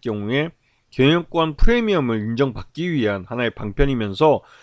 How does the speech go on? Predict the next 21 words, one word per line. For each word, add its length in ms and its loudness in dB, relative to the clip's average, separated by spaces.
그 220 6
경영권 540 2
프리미엄을 600 2
이재용 480 -2
전 200 -2
대표가 480 -2
직접 540 -4
수령할 340 -2
수 120 -12
있는 180 -6
방법으로 640 0
이재용 400 0
전 180 -2
대표가 320 4
자기 280 -8
돈을 240 -2
들여서 320 -8
직접 520 -6
주식을 320 -10
사들이는 480 -8
거죠. 300 -18